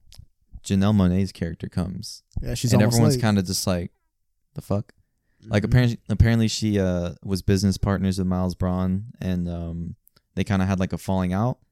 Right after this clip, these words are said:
Speaker 1: and she gets invited every year, and she actually showed up. So
Speaker 2: True.
Speaker 1: everyone's kinda just, like, weirded out by that.
Speaker 2: Everyone's surprised that she came. Like,
Speaker 1: Yeah.
Speaker 2: it seems like they don't know, they didn't expect her to come.
Speaker 1: Yeah.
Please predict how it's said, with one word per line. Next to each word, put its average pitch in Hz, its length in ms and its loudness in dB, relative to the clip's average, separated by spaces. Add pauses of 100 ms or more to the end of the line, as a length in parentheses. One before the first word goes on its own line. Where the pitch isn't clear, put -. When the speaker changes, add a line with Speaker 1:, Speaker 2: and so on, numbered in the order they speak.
(340)
Speaker 1:
and 92 120 -6
she 110 120 -2
gets 101 180 -4
invited 95 360 -2
every 92 240 -2
year, 92 120 -2
and 92 100 -4
she - 120 -10
actually 120 220 -8
showed 156 240 0
up. - 180 -2 (400)
So - 160 -2
Speaker 2:
True. 95 80 4
Speaker 1:
everyone's 113 300 4
kinda 107 200 6
just, 98 200 0
like, 92 100 4
weirded 95 320 2
out 92 180 2
by 87 100 0
that. - 20 0
Speaker 2:
Everyone's 165 320 0
surprised 139 480 -4
that 117 80 -10
she 113 160 -10
came. 104 400 -10
Like, - 80 -14
Speaker 1:
Yeah. 90 280 0
Speaker 2:
it 87 120 -4
seems 147 320 -8
like 135 420 -10 (1160)
they 135 200 -8
don't 127 180 -8
know, 123 380 -6
they 131 160 -4
didn't 135 200 -6
expect 123 360 -6
her 120 60 -8
to 107 100 -14
come. 107 180 -14
Speaker 1:
Yeah. 82 300 -10